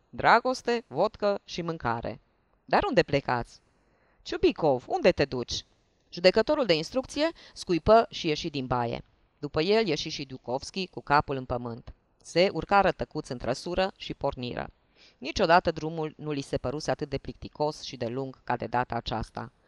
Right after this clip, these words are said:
Nu scotea o vorbă. Tot timpul drumului, Ciubicov tremura de mânie, iar Diucovski își ascundea obrajii în guler, ca și cum s-ar fi temut ca întunericul și ploaia măruntă să nu-i citească rușinea pe față.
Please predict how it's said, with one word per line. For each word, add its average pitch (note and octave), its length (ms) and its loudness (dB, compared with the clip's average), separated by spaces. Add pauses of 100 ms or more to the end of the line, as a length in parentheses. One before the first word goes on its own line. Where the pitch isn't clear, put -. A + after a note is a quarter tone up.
(460)
Nu G3+ 80 -6
scotea F3+ 400 4
o F3 100 4
vorbă. C3+ 500 -4 (420)
Tot D#4 180 -4
timpul A#3+ 280 -2
drumului, G3 560 -4
Ciubicov E3+ 580 -2
tremura C#3 420 0
de D#3 100 2
mânie, D3+ 440 -2 (320)
iar G#3+ 240 6
Diucovski F#3+ 680 0
își - 200 -4
ascundea C#3 540 0
obrajii C#3 520 0
în A#2+ 120 -12
guler, E3 400 -2 (200)
ca - 140 2
și B3+ 120 0
cum G#3 200 -8
s-ar E3 200 2
fi D3+ 120 -8
temut F3+ 340 -2
ca D3+ 160 0
întunericul C#3+ 720 -4
și - 180 -12
ploaia D#3+ 300 4
măruntă F3+ 500 -4 (220)
să - 160 -2
nu-i F#3+ 120 -2
citească E3 540 2
rușinea C#3 420 -4
pe B2+ 140 -6
față. A#2+ 500 -6